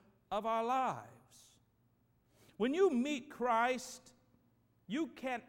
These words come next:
help but have your life changed, and the direction your life is going will be changed. Let me back up a few years before the Corolla accident.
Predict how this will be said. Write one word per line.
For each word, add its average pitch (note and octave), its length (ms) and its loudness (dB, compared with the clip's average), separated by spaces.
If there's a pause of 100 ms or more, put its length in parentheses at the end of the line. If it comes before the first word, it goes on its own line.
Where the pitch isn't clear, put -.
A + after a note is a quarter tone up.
help - 440 -8
but C#3+ 140 -10
have F3+ 340 -6
your E3+ 180 -6
life D#3+ 460 -10
changed, C#3+ 500 -12
and D#3 140 -10
the D3+ 60 -6
direction F#3+ 640 -10
your D#3+ 140 -10
life F3 400 -12
is C#3+ 120 -16
going D3 400 -12 (520)
will B2 140 -12
be A#2+ 120 -10
changed. A2+ 640 -14 (840)
Let D#3+ 80 -6
me E3 80 -4
back D#3+ 260 -4
up D#3 100 -6
a D3+ 60 -10
few F3+ 240 -6
years E3 300 -6
before D#3+ 340 -8
the C#3 100 -8
Corolla E3 560 -6 (380)
accident. C3 760 -8